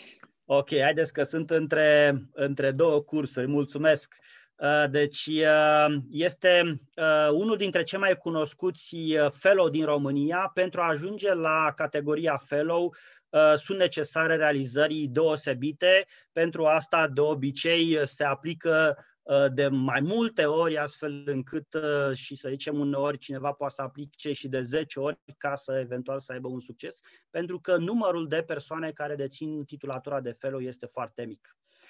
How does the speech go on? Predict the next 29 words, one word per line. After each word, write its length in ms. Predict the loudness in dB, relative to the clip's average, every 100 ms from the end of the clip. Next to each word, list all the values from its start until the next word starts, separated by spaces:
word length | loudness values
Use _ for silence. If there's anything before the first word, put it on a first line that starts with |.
| -20 -20 -20 _ _ 0
Uh, 600 | 4 6 8 6 6 2 -8 _ _ _ _
numărul 480 | -8 -2 2 2 4
de 300 | 6 8 6
senior 420 | 2 -2 2 4
member, 580 | 4 2 0 2 4 4
deci 280 | 2 -2 -4
cu 140 | -2
realizări 480 | 2 2 2 0 -2
profesionale, 1000 | -4 -4 -6 -4 -4 -2 2 6 6 4 _ _ _ 0
uh, 400 | 4 6 6 4
este 340 | 2 0 0 -2
în 100 | -2
creștere, 540 | 0 0 0 -2 -2
deci 340 | -2 -4 -6 -6
în 180 | -6
prezent 460 | -4 -4 -4 -4 -4
avem 420 | -6 -2 -2 -2
o 240 | -2 -2 -2
sută, 560 | -6 -8 -2 0 0 -2 -6 -6
uh, 60 |
o 140 | -8 -6
sută 160 | -6
treizeci 360 | -6 -6 -4 -6
și 60 |
șase 280 | -4 -6 -6
de 120 | -8
membri, 480 | -4 -4 -4 -6 -6
deci, 340 | -4 -6 -8 -12
uh, 480 | -8 -4 -2 -2